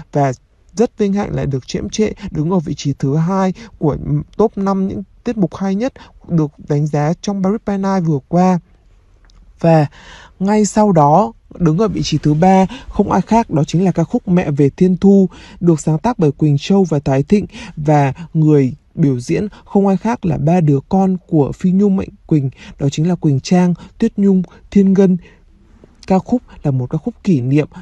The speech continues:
sự ra đi, sự mất mát của Phi Nhung. Tuy nhiên là đ-, đ-, nó đã lấy đi rất nhiều nước mắt, rất nhiều những sự cảm thông, sự đau xót, giằng xé trong tâm can của tất cả khán thính giả, cũng như là đối với cả những người con của chị,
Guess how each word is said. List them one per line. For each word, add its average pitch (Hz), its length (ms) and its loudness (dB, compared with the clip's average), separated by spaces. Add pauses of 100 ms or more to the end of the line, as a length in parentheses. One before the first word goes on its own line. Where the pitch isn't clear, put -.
sự - 300 -8
ra 170 140 0
đi, 185 280 4
sự - 160 -8
mất 175 220 -6
mát 202 280 -4
của 139 100 -6
Phi 175 220 -2
Nhung. 190 260 4 (260)
Tuy 175 100 -4
nhiên 180 280 0
là - 80 -6
đ-, 165 380 -4
đ-, 147 240 -2
nó 131 240 -4
đã 196 120 -4
lấy 135 200 0
đi 180 300 2 (200)
rất - 240 -6
nhiều 143 180 2
nước 185 180 -2
mắt, 208 240 0 (300)
rất 202 180 -2
nhiều 165 440 2 (160)
những 185 140 -8
sự - 220 -12
cảm 131 200 -2 (100)
thông, 185 240 0 (180)
sự - 180 -12
đau 185 200 -2
xót, 220 300 -6
giằng 131 240 -4
xé 135 360 -4 (180)
trong 185 160 -6
tâm 190 220 -2
can 185 240 -2
của 135 60 -4
tất 202 160 -8
cả 190 60 -4
khán 151 200 -4
thính 156 200 -2
giả, 170 240 0 (280)
cũng 208 200 -4
như 214 120 0
là 175 120 2
đối 139 260 -2 (100)
với 143 240 -2
cả 156 140 -2
những 135 200 -4
người 175 180 -2
con 180 220 -4
của 147 100 -2
chị, - 240 -4